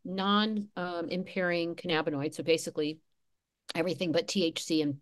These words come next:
possibly C B N, um, they are, they report, "Well, I don't feel anything." I say, "We have to give it time. It needs to, it, this is a plant.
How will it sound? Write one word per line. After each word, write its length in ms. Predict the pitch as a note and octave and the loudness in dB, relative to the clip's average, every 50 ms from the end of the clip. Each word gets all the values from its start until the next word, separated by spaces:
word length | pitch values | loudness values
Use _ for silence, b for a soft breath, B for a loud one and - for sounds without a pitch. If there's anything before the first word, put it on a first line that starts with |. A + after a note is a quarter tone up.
| _ _ | _ _
possibly 480 | - - E3 D#3 - - D3+ C#3 D3+ | -6 -6 -4 -4 -6 -8 -4 -4 -4
C 200 | C#3 C#3+ - D#3 | -4 -2 -4 -4
B 180 | C3 C3 C3+ B2 | -2 -2 -2 -2
N, 260 | A#2 C#3 F#3+ G#3 G3+ b b b b b b b b b b b | -2 -2 -2 -2 -4 b b b b b b b b b b b
um, 480 | - E3 D#3 D3+ D3+ D3+ D3+ D#3+ E3+ F3 - _ _ _ _ _ _ _ - | 0 2 2 4 2 2 0 -2 -4 -8 -14 _ _ _ _ _ _ _ 2
they 200 | F#3+ G3+ G#3 G#3 | 6 8 8 8
are, 560 | - G#3+ G#3+ G#3 G#3 G#3 G3+ G3+ G3+ - - - _ G#3 | 8 6 6 6 8 8 8 6 6 4 -2 -12 _ 0
they 160 | G#3 G#3 G3+ | 2 2 4
report, 420 | G3 G#3+ G#3 - - A3+ A3 G#3 | 4 2 0 4 4 6 6 8
"Well, 100 | A3+ A3+ | 8 8
I 120 | G#3+ G#3+ A3+ | 8 10 12
don't 240 | A#3 A#3+ A#3 A#3+ | 12 10 10 8
feel 280 | - - C#4+ D4+ E4+ F4+ | 4 4 4 4 6 6
anything." 380 | F4 C#4+ G3+ G#3 - F3 E3+ E3+ | 6 6 4 4 2 0 0 -2
I 60 | F3 | -2
say, 160 | E3+ - G3 | -2 -2 -2
"We 160 | G3 G#3+ G#3 | -2 -2 -2
have 160 | G3 G#3+ G#3 | -2 -2 -2
to 80 | G#3 A#3 | -2 2
give 160 | G3+ A#3 G#3 | 2 4 4
it 120 | A#3 A#3 A3+ | 4 2 2
time. 520 | - - A#3+ A#3 A#3+ B3 G#3+ D#3+ D3 - | -2 -2 0 2 4 4 4 2 2 0
It 160 | E3 E3 - | -2 -4 -2
needs 280 | F#3+ G3 G3+ G3+ - - | 0 0 0 -2 -4 -4
to, 220 | - A3+ G#3+ - - | -4 -4 -4 -2 -4
it, 140 | F#3 F3+ | -6 -4
this 160 | - G#3 G#3 - | -2 -2 -2 -2
is 140 | G#3 G#3 | -2 -2
a 40 | A3 | -4
plant. 680 | G#3 - - - G#3 F#3 E3+ D3 D3+ G3 A#3 A#3+ - | -4 -6 -6 0 2 2 4 4 2 0 -2 -4 -8